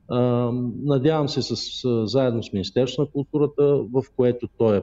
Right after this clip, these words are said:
подготвен. Разбира се, като в него бъдат включени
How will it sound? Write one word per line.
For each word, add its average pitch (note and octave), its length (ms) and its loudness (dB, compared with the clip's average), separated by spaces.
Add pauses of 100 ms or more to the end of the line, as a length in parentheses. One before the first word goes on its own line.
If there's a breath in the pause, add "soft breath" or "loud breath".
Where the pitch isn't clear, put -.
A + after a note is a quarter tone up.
подготвен. D#3+ 800 -2
Разбира B2 440 2
се, F3 180 -2
като D3 320 0
в - 100 -16
него C3+ 220 -2
бъдат A#2 280 -2
включени E3+ 720 0